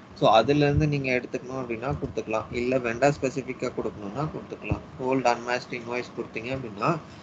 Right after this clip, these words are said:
<clears throat> அதாவது பர்ச்சேஸ் ஆர்டர் ஆர் ரிசிப்ட் கூட மேட்ச் பண்ணல அப்படின்னா, சிஸ்டம் ஆட்டோமேட்டிக்கா அந்த இன்வாய்ஸை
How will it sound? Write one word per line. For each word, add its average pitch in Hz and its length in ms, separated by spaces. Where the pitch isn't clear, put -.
<clears throat> - 300
அதாவது 127 420
பர்ச்சேஸ் 127 380
ஆர்டர் 123 240
ஆர் 110 220
ரிசிப்ட் - 280
கூட 127 160
மேட்ச் 120 380
பண்ணல 113 280
அப்படின்னா, 107 340
சிஸ்டம் 135 300
ஆட்டோமேட்டிக்கா 120 580
அந்த 151 220
இன்வாய்ஸை 113 420